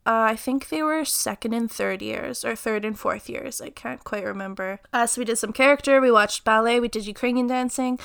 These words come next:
Um, and if you've been in Lviv, the Ivan Franko University is, like, right by this, like, beautiful park, and the building is, like, so majestic.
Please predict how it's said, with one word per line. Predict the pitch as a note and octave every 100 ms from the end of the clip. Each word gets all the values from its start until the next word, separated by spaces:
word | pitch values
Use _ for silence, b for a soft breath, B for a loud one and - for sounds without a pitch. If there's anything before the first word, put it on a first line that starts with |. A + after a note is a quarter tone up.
| B B B B
Um, | A3+ A3+ A3+ A3 -
and | A3+ A3+ A3+ A3+ A3 A3+ - -
if | B3
you've | C#4+ C#4
been | B3 B3+
in | C#4
Lviv, | C#4 B3 A3 A#3 B3 A#3+ - B B B -
the | B3
Ivan | A#3+ A#3 G#3+ A3
Franko | - C4 - A#3
University | A#3 A#3+ G#3+ G#3+ - A#3 A#3 A3+
is, | A3
like, | A3 G#3 G3 - _ -
right | G#3 A3 G#3+ -
by | G#3 G3+
this, | G#3+ -
like, | G3 _
beautiful | A3 A3 A#3 A3+ A3 A#3
park, | A3 - G3 G3+ G#3 G#3 G#3 -
and | G3+ G#3
the | G#3
building | F#3 F#3+ A3 A3
is, | G#3+
like, | G#3+
so | - - G#3+ G#3 G#3+ A3
majestic. | G#3 G#3 - F#3 G3+ - - G3+ G3+ G#3